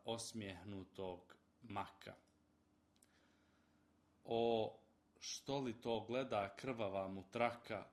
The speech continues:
u toj masnoj tmini kud vjetrovi jure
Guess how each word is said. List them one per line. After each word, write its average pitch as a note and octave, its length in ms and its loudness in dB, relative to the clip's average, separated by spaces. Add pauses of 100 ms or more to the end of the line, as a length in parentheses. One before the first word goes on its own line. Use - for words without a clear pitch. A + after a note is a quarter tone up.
(140)
u A2+ 140 -8
toj A2 480 2
masnoj A#2 720 -2
tmini B2+ 600 -2
kud A2 220 -8
vjetrovi G2+ 680 -4
jure G2+ 500 2